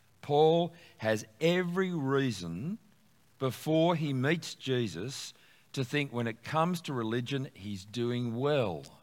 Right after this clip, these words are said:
He expects everything to be to his profit.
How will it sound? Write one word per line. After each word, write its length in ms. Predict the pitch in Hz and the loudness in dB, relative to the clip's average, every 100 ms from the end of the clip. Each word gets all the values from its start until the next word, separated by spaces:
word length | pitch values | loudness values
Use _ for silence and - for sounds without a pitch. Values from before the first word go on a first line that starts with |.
| _ _ _ _ _ _ _ _ - | _ _ _ _ _ _ _ _ -8
He 160 | 139 151 | 0 0
expects 560 | 139 - 160 160 - - - | 0 -2 2 2 0 -10 2
everything 800 | 151 185 190 165 117 104 147 196 - - - | 2 4 0 -2 -4 -4 -4 -6 -10 -20 -6
to 100 | 160 | -4
be 420 | 127 113 135 143 | -2 2 2 2
to 200 | 139 143 | 0 -4
his 300 | 123 135 127 | -2 -2 -4
profit. 720 | - - 160 156 - 80 - | -10 -6 -2 -2 -2 -8 -10